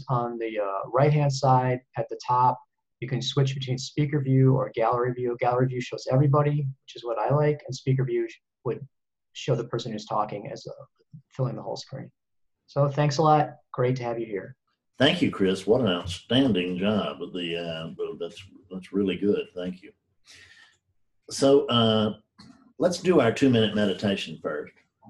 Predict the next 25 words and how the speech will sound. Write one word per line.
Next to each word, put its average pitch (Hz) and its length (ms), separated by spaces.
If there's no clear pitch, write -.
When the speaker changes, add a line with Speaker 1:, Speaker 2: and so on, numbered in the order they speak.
Speaker 2:
And 92 180
we're 92 120
just, 101 260
it's 101 160
one 127 160
or 117 80
two 110 200
minutes. 85 380
You 95 100
can 90 160
close 110 280
your 117 120
eyes 120 260
if - 140
you 127 100
like. 127 320
You 98 80
don't 92 220
have 98 280
to 92 140
if 101 120
you 90 60
don't 92 220
want 87 260
to. - 140